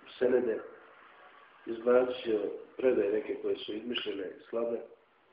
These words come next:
i suzio knjigu na ono što je najvažnije, i ta knjiga je nazvana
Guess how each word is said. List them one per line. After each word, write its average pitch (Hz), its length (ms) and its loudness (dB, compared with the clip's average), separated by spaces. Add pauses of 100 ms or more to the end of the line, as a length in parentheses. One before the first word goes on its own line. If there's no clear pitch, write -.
(680)
i 113 80 -8
suzio - 760 4
knjigu 151 220 6
na 135 80 4
ono 135 160 4
što - 160 -2
je 107 60 2
najvažnije, 117 640 2 (840)
i - 100 -10
ta 127 260 2
knjiga 120 220 2
je 98 60 0
nazvana 110 460 -2